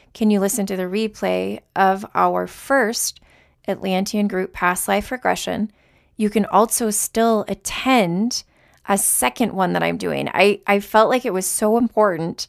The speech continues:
that I needed to offer another one. I have limited the amount of people to come. I feel like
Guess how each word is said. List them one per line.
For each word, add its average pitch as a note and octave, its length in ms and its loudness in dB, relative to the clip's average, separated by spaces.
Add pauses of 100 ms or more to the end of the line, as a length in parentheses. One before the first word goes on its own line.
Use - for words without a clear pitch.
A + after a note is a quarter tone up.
(540)
that G3+ 140 4
I G3+ 100 8
needed G3 280 2
to - 180 -8
offer F3+ 640 4
another G3 640 4
one. E3+ 400 0 (420)
I G#3 80 2
have G#3 320 2
limited G#3+ 680 2
the G#3 100 -2
amount F#3 240 0
of F#3 80 -6
people F#3+ 240 -4
to F3+ 80 -2
come. F3+ 400 0
I F3+ 160 -2
feel G3+ 260 2
like F#3 300 2